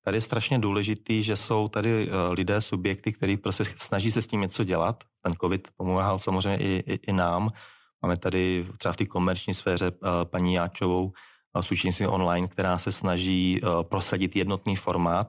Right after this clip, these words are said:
eh, dat, eh, aby vám ta faktura, která vám jde z jednoho účetního softwaru a jde k vašemu zákazníkovi a teďka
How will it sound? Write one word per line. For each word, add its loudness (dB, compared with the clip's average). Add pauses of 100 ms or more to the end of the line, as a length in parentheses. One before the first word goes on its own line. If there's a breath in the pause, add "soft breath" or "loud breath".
(100)
eh, 0
dat, -2
eh, 0 (500 loud breath)
aby -2
vám 0 (120)
ta 0 (480)
faktura, -2
která 0
vám 0
jde 2
z -2
jednoho 0
účetního -2
softwaru 0
a 0
jde 0
k -10
vašemu 0
zákazníkovi 0
a 0
teďka -2